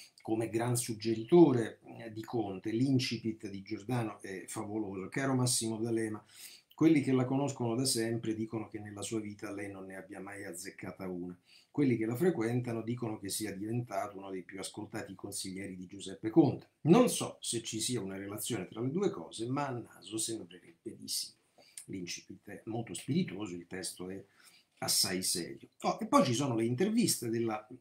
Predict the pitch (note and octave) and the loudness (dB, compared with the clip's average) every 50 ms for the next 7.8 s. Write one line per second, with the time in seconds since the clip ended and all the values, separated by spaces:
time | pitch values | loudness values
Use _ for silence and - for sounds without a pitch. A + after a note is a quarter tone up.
0 | _ - C3+ A#2+ B2 A#2+ A2 G#2+ A#2+ A#2 A2+ A#2 A#2+ A2+ A#2 B2 B2 B2 C3 C#3 | _ -8 0 2 4 4 2 2 -2 -4 -2 0 0 0 2 2 2 4 4 4
1 | A#2+ A2+ - - - - F2 E2+ F#2 F#2 G2+ G2+ - G#2+ G#2 A#2+ C3+ D3 F3 F#3 | 2 0 -4 -8 -14 -12 -10 -8 -8 -8 -8 -8 -8 -6 -4 -2 4 8 8 10
2 | D#3+ C3 A2+ F#2+ F#2+ - - A2 A2+ A#2 A2+ - - G2+ G2+ G2 G2 G#2+ A2 G#2 | 10 8 6 2 0 -2 -2 -2 -2 -4 -6 -6 -8 -12 -10 -8 -8 -8 -8 -8
3 | G2+ F#2+ - G#2+ G2+ - G2 F#2 - G#2 G2+ G2 G2+ F#2+ F#2 - - C#3+ C#3 A2+ | -10 -10 -10 -12 -10 -10 -14 -10 -10 -10 -10 -8 -8 -10 -10 -6 0 2 2 2
4 | G#2+ G2+ F2+ F2 G2 G2 G2 - G#2+ A#2+ D#3+ G3 G#3 F3 B2 F#2+ F2 F2+ F#2+ G#2+ | 2 -2 -4 -6 -8 -10 -10 -8 -2 2 4 8 8 8 8 6 0 -6 -8 -8
5 | - - - _ _ _ _ _ _ - - - - - F3 F3+ - - - - | -8 -8 -10 _ _ _ _ _ _ -6 -4 -4 0 6 8 8 8 8 4 0
6 | - - F2+ F2 E2+ - _ _ - D3+ D3 C3 A2+ A2 - - G2+ F#2+ - - | -6 -8 -10 -10 -10 -12 _ _ 0 2 2 4 4 0 0 -2 -6 -8 -6 -4
7 | G#2 A2 A2 A2+ A#2+ C3 D#3 F3 F#3 - A#3 F#3 B2 - - | -2 -2 -2 0 0 4 6 4 6 8 8 8 8 6 2